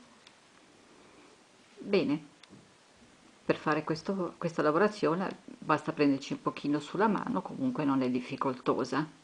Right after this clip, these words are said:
Bene, il progetto è finito, spero tanto che vi sia piaciuto.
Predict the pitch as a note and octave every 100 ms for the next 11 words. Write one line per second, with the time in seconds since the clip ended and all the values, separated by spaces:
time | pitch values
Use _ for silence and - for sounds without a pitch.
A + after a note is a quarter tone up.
0 | - - - - - - - - - -
1 | - - - - - - - - _ -
2 | A3 G3+ E3+ - - - - F#3 - E3+
3 | E3+ D3 - - D#3 E3 - - - -
4 | - - - D#3+ - B3+ - - E4 E4
5 | - - _ _ - - - _ _ -
6 | _ _ - _ _ _ _ _ _ -
7 | - E3+ E3 E3+ D#3 D#3 D3+ C#3 C3+ D3
8 | F3 G#3+ C#4 - C3+ - C#4